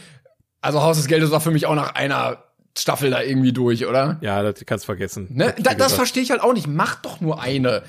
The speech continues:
Speaker 1: So,
Speaker 2: Ja.
Speaker 1: du hast die Prämisse wie bei Prison Break. Schaffen sie's, schaffen sie's nicht. Und dann löst du's auf und dann so, aber jetzt geht's doch noch weiter.
Speaker 2: Ja, <laughs> es ist halt, das,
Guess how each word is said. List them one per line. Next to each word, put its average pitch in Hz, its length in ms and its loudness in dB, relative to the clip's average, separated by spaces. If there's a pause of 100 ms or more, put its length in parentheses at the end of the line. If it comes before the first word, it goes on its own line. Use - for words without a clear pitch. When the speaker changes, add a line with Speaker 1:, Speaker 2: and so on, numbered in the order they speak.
(140)
Speaker 1:
So, 151 260 4 (140)
Speaker 2:
Ja. 160 120 2
Speaker 1:
du 175 60 4
hast 247 180 0
die 233 60 0
Prämisse 202 380 0
wie 233 80 0
bei 254 120 2
Prison 202 340 0
Break. 104 280 -4 (180)
Schaffen 208 360 0
sie's, 208 280 0
schaffen 160 280 0
sie's 131 160 -2
nicht. 208 420 2 (400)
Und 170 200 0
dann 180 100 2
löst 208 340 2
du's - 120 -6
auf 175 300 2
und 175 100 -4
dann 170 160 2
so, 156 280 4
aber 127 220 4
jetzt 147 400 0
geht's 131 340 -6
doch 185 180 2
noch 135 160 0
weiter. 110 580 -2 (640)
Speaker 2:
Ja, 180 260 2
<laughs> 185 40 -4
es - 140 -6
ist 165 160 -2
halt, 139 180 2 (340)
das, 131 200 -2